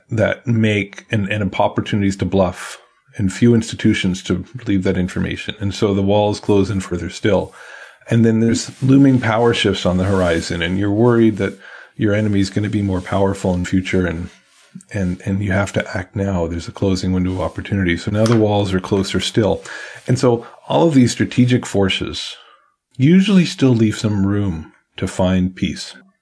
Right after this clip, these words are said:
It's in this fragile moment that's fragile precisely because these more fundamental forces have caused leaders to overlook the causes of war,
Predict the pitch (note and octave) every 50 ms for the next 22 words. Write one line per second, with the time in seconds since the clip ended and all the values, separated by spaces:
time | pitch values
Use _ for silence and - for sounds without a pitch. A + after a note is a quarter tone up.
0 | _ _ - B2 B2 - C#3 C#3+ C#3+ C#3+ - C#3 - - - B2 A#2 B2 A#2+ A2+
1 | A2+ G#2 G#2 G2+ G#2 A2+ A#2+ B2 A#2+ A#2 G#2 E2 D2 - F2+ - - - _ _
2 | _ _ _ _ _ _ _ _ _ _ _ _ _ _ _ _ _ - F#2 -
3 | - - - - A2 A2+ A#2+ A2 A2 G2+ - - A2 G2 - - B2 A2+ B2 -
4 | - B2+ A2 A2 G2 - A2 G2 - G2+ G2 F#2+ F#2+ F#2+ - - G2 G2 F#2+ F2+
5 | F2+ F2+ - - F2 - - F2 F2+ F#2 - - E2+ - - - E2 E2 - -
6 | - _ _ - - - - - - - - _ _ _ - - G2 F#2+ F#2+ F#2
7 | - - _ - - A#2+ G#2 F#2+ F2+ F#2 F2+ - G#2+ - - F#2 F#2 E2+ F2 -
8 | - F#2 - - E2+ F2 F2 F2+ F2 - - F2 - F#2+ F#2 E2+ - -